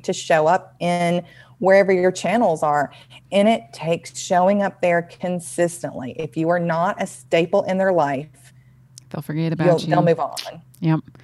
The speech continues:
Speaker 2: That's top of mind awareness is huge. And that's it. It's about consist-, I had, I, I had a strategy session yesterday,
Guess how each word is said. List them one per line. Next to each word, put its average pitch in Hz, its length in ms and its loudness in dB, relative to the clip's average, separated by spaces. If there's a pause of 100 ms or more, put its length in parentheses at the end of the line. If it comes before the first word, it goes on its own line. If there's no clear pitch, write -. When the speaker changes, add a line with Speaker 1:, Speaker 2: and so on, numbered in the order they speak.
(380)
Speaker 2:
That's 165 280 -4 (260)
top - 240 -6
of 170 60 0
mind 156 200 0
awareness 147 420 -4
is 139 120 -10
huge. 151 460 -4
And 147 120 -2
that's 147 200 -2
it. 160 180 0
It's 151 140 -8
about 147 180 -4
consist-, 156 340 -4
I 185 80 -6
had, 226 260 -6
I, 180 120 -4 (160)
I 185 60 -6
had 160 180 -4
a 156 80 -10
strategy 175 420 -2
session 165 400 -2
yesterday, 143 580 -6